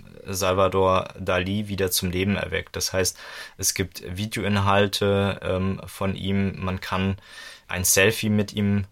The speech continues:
schießen, ähm, und haben dafür natürlich Material genutzt, was von ihm verfügbar war und haben daraus diesen Avatar generiert, der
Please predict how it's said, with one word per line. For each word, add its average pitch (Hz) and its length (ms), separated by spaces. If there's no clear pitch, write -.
schießen, 104 840
ähm, 92 460
und 98 280
haben 98 340
dafür 101 400
natürlich 98 460
Material 95 600
genutzt, 101 460
was 92 160
von - 200
ihm 101 180
verfügbar 117 680
war 120 280
und 98 220
haben 98 200
daraus 92 680
diesen 95 400
Avatar 92 600
generiert, 87 840
der 90 340